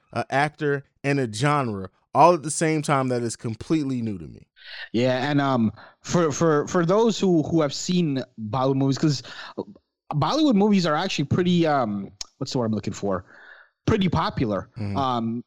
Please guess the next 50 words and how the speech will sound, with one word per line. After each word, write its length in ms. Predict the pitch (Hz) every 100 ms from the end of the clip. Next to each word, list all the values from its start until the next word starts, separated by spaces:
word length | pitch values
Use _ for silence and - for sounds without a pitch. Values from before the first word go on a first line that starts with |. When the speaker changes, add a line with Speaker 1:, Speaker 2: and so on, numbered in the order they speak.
| -
Speaker 2:
you 160 | 151
know, 80 | 147
even 240 | 143 185 220
in 140 | 190
America, 340 | 143 170 180
it's 100 | 143
pretty 200 | - 160
popular. 400 | 143 165 151 127
The 100 | 127
movie 300 | 139 175 233
I'm 100 | 160
picking 320 | - 170 139 127
is 180 | 117 131
a 40 |
movie 220 | 127 131
called 320 | - 131 120
Kal 220 | - 117 101
Ho 160 | 135
Naa 140 | 139 143
Ho. 320 | 175 175 - _ - - - - -
Um, 540 | 120 120 110 98 98 - - - _ -
and, 320 | 143 139 135
uh, 300 | 127 120 120
the, 220 | 117 123
the 440 | 127 127 123 120
star 380 | 117 - 175 202
in 80 | 190
the 60 | 143
movie 340 | 156 139 123
is 80 | 117
someone 240 | - 143
named 160 | 139 131
Shah 160 | - 131
Rukh 220 | 135 127
Khan, 320 | 143 131 113
and 160 | 110 - -
there's 300 | 160 190 -
tons 320 | - 160 135
of 60 |
people 200 | 135 120
who 140 | 117 131
know 160 | 117
he's, 200 | 113 110
he's, 300 | 110 110 - - - - -
he's 160 | 180
a 60 | 151
world, 560 | 135 160 156 151 127 -
worldwide 480 | 127 139 135 127 110
celebrity. 580 | - 113 113 95 95 95 - - - -
Um, 520 | 120 117 110 98